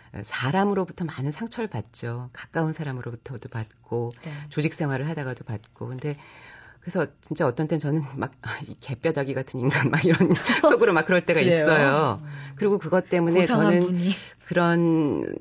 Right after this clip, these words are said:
Speaker 1: 사람들이 이렇게 어떤 상처가 돼요. 저는 이렇게 저랑 아무 상관이 없는데도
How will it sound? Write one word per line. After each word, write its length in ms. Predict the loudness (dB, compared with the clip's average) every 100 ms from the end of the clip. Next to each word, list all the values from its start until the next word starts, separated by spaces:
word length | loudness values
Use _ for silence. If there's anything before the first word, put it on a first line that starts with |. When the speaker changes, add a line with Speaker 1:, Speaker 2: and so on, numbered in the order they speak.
| -12
Speaker 1:
사람들이 1120 | -8 -2 2 2 2 -2 -8 -20 -14 -4 0
이렇게 240 | 2 0 0
어떤 220 | -2 -4
상처가 520 | -2 -2 -2 -2 -2
돼요. 220 | -2 -4
저는 220 | -4 -6 -6
이렇게 140 | -8
저랑 240 | -8 -4 -4 -2
아무 80 | -4
상관이 380 | -2 -2 0 -2
없는데도 840 | -2 -2 -4 -6 -6 -2 -2 -2